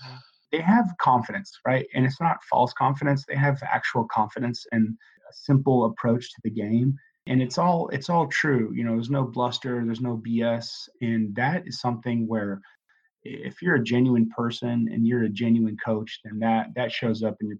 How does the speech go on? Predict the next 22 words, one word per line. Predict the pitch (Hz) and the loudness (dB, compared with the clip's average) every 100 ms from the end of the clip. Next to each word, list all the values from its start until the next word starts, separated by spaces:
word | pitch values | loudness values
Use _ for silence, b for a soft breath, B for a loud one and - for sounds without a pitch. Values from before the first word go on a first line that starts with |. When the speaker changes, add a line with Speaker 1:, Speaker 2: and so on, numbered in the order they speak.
| - | 0
Speaker 2:
players. | 113 104 98 | 0 0 -2
And, | 101 - | -6 -4
and | 113 | -2
I | 113 120 | -2 -2
think | 110 | -2
that's | 113 113 | -2 -6
part | - 117 | -4 -4
of | 110 | 0
the | |
reason | 110 110 | -2 -2
why | 104 104 | -2 -2
I | |
had | 107 107 | -2 -4
so | - | -2
much | 107 98 - | -2 -2 2
confidence | 110 110 107 - | 2 0 -12 -14
in | _ | _
the | _ 120 | _ 2
team | 110 | 2
going | 107 107 110 | 2 -2 0
into | 107 | -2
the | 101 | -6